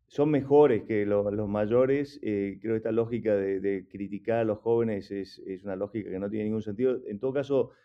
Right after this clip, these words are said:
yo tengo cuatro hijos. Lo mejor que hice en mi vida, eh, son mis hijos. Todo lo demás es, digamos, o sea,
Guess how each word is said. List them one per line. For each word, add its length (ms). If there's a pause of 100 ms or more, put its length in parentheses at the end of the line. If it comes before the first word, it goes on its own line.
yo 80
tengo 180
cuatro 280
hijos. 340 (240)
Lo 140
mejor 340
que 80
hice 160
en 60
mi 100
vida, 500 (220)
eh, 460 (200)
son 200
mis 160
hijos. 340
Todo 140
lo 80
demás 420
es, 400
digamos, 380
o 60
sea, 340